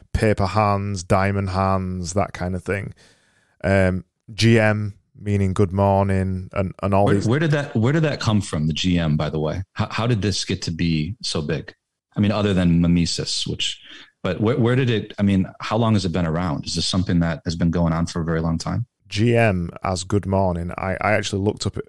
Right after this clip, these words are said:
Speaker 1: looked it up on Urban Dictionary 'cause I was curious as well. Um, it's been on Urban Dictionary since two thousand and four.
Speaker 2: Wow.
Speaker 1: So the word and, and the shortening has been around for a long time,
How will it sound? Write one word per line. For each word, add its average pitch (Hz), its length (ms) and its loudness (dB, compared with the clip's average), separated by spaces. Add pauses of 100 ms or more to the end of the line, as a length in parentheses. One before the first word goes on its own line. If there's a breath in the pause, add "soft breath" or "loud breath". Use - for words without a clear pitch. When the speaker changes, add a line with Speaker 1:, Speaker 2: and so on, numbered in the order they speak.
(220)
Speaker 1:
looked 104 200 -4
it 95 60 2
up 101 120 0
on 95 100 2
Urban 90 300 2
Dictionary 87 420 -2
'cause 92 140 -4
I 104 160 4
was 92 160 -2
curious 85 500 -2
as 87 100 -4
well. 95 340 -2 (360)
Um, 90 460 -2 (360)
it's 110 140 2
been 123 240 2
on 110 160 4
Urban 98 300 2
Dictionary 90 420 0
since - 220 -6
two 101 160 -2
thousand 98 320 2
and 85 100 -6
four. 104 360 0 (960)
Speaker 2:
Wow. 82 320 -8 (340)
Speaker 1:
So - 180 -2
the 101 140 2
word 98 720 2 (120)
and, 90 260 -4
and 90 220 -4
the 87 80 -2
shortening 113 600 0
has 85 120 -4
been 92 180 -2
around 90 340 -2
for - 80 -6
a 90 40 0
long 87 220 -6
time, 92 360 -4